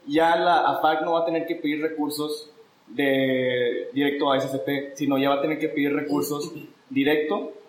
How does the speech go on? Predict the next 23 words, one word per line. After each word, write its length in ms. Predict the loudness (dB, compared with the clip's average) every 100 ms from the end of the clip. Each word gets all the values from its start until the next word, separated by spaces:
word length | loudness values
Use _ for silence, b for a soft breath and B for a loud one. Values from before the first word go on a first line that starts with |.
| -20 _ -8
del 160 | -4
gobierno. 380 | 0 0 0 0
Ya 120 | 0
no 100 | 2
va 80 | 2
a 40 | 2
tener 200 | 0 -2
que 80 | -2
pasar 600 | -2 0 -2 -4 -10 -8
un 100 | -4
procedimiento 640 | -2 0 0 2 0 0 0
burócrata 560 | 0 0 -2 -4 -6 -6 -6
por 160 | -4 -2
la 240 | 0 0
S 140 | -2
C 100 | -4
P 320 | -6 -4 -6 -8 -16 -20 _
para 300 | 2 2 2
que 480 | 0 0 -2 -4 -10 -6
le 120 | -4 -2
puedan 360 | 2 2 4
dar 560 | 4 2 0 -6 -10 -12 -2
los, 480 | 2 2 2 -2